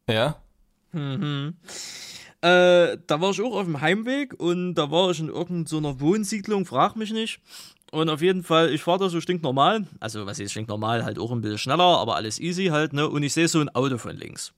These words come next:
Speaker 2: ne? Von so einer Grundstücksausfahrt. Und der steht schon so ein bisschen draußen mit der Schnauze. Und ich denk mir so, "Na, sieht er mich?" Fährt ein bisschen weiter vor, wird aber langsamer beziehungsweise steht. Und ich denk mir, "Ah, er hat mich gesehen, alles easy."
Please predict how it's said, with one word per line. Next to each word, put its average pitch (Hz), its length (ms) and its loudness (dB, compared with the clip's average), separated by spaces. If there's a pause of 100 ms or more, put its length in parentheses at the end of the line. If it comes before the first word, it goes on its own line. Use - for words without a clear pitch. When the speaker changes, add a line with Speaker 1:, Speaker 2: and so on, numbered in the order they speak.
(100)
Speaker 2:
ne? 120 240 -4
Von 113 160 -6
so 117 80 -4
einer 113 280 -6
Grundstücksausfahrt. - 960 -4 (640)
Und 147 140 -2
der 143 80 2
steht 240 220 0
schon 220 280 4
so 185 120 2
ein 165 80 4
bisschen 160 260 4
draußen 123 320 0
mit 101 80 -8
der 101 80 -8
Schnauze. 101 380 -8
Und 110 80 -6
ich 127 80 -6
denk 208 140 -2
mir 220 100 -2
so, 214 240 -2 (160)
"Na, 403 140 -4 (120)
sieht 466 420 -6
er 427 140 2 (160)
mich?" - 160 -6
Fährt 220 300 2
ein 226 60 -6
bisschen 214 180 0
weiter 196 220 2
vor, 247 260 -4 (180)
wird 214 220 -2
aber 165 200 2
langsamer 220 480 0
beziehungsweise 170 600 -2
steht. 226 320 0
Und 339 60 -6
ich - 80 -2
denk 190 160 2
mir, 180 180 -2
"Ah, 170 240 2
er 120 120 2
hat 127 140 2
mich 117 160 -8
gesehen, 110 360 -8
alles 104 280 -8
easy." 113 280 -4